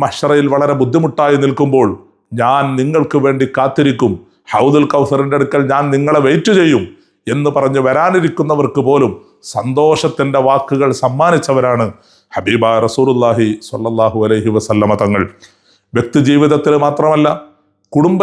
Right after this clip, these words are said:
ജീവിതത്തിലും റസൂലുള്ളാഹി സ്വല്ലല്ലാഹു അലൈഹി വസല്ലമ തങ്ങൾ മാതൃകയാണ്. റസൂലുള്ളാഹി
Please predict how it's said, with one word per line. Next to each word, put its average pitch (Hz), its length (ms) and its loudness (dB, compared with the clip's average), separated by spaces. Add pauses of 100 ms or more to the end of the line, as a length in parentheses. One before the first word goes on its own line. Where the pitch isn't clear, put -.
(120)
ജീവിതത്തിലും 170 600 2
റസൂലുള്ളാഹി 135 600 0
സ്വല്ലല്ലാഹു 127 520 0
അലൈഹി 123 280 2
വസല്ലമ 120 420 -2
തങ്ങൾ 117 260 -2
മാതൃകയാണ്. 117 580 0 (480)
റസൂലുള്ളാഹി 135 580 2